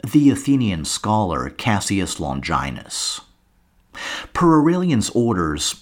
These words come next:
all the senior Palmyrene leadership would be taken to Emesa to stand trial. Well,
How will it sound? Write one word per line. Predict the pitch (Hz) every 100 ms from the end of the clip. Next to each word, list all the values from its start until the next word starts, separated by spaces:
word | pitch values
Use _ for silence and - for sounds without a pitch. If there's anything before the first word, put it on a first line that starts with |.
| -
all | 151 156 147
the | 123
senior | - 131 123 104
Palmyrene | - 101 90 87 87 71 71 62
leadership | 80 113 87 67 - 53 - _ -
would | 107
be | 107 117
taken | 113 139 123 107
to | 92 -
Emesa | 110 104 98 - - 107 -
to |
stand | 92 113 90 69
trial. | - - 71 62 - - - - _ _ _ _ _ _ _ - -
Well, | - 190 185 -